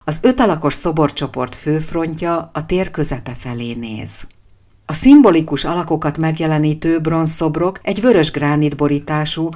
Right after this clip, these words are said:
hatalmas csonkapiramis alakú talapzaton állnak. A fénylőn sima gránitpiramis felső része egy négy fokból álló lépcsősorban végződik. A tetején négy ruhátlan férfi alak egy koporsót visz a vállán.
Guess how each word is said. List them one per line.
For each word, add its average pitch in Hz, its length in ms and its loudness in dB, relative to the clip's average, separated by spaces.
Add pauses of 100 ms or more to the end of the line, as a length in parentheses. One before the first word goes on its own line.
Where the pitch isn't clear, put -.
hatalmas 175 680 -2
csonkapiramis 139 800 -2
alakú 139 300 -4
talapzaton 123 800 -8
állnak. 120 580 -12 (500)
A - 80 -4
fénylőn 247 520 6
sima 156 320 2
gránitpiramis 151 880 -2
felső 135 460 -2
része 147 540 0 (140)
egy 175 140 -4
négy 233 260 6
fokból 147 380 0
álló 156 280 2
lépcsősorban 123 960 -4
végződik. 120 840 -8 (480)
A 156 120 -6
tetején 214 500 2
négy 175 300 0
ruhátlan 139 560 -4
férfi 143 440 -4
alak 160 340 -2
egy - 160 -8
koporsót 127 720 -4
visz 127 200 -6
a 127 80 -6
vállán. 113 640 -12